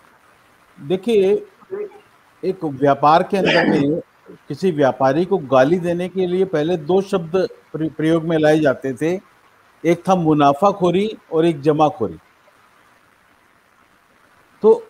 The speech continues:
इन दो शब्दों को बुरा माना जाता था। सर, हमारे लीडर थे, वो भाषण देते थे कि जमाखोरों को और मुनाफाखोरों को नहीं बख्शा जाएगा।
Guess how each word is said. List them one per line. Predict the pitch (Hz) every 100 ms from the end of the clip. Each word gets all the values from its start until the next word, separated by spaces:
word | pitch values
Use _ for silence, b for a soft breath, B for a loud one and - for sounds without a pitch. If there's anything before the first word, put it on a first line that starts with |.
| _ 202
इन | 233
दो | 214 220
शब्दों | 190 165 156 190
को | 214
बुरा | 165 185 214
माना | 185 151 135
जाता | 123 117 147
था। | 143 190 196
सर, | - 151 123 139
हमारे | 120 139 156 165
लीडर | 147 143 143 180
थे, | - 180
वो | 180 156
भाषण | 131 131 175 165
देते | 165 160 180
थे | 180 180 180
कि | - - - 156 123
जमाखोरों | 147 170 180 175 175 175
को | 180
और | 180
मुनाफाखोरों | 165 156 156 156 175 165 170 175
को | 185
नहीं | 160 147 170
बख्शा | 143 139 - 151
जाएगा। | 131 104 92 76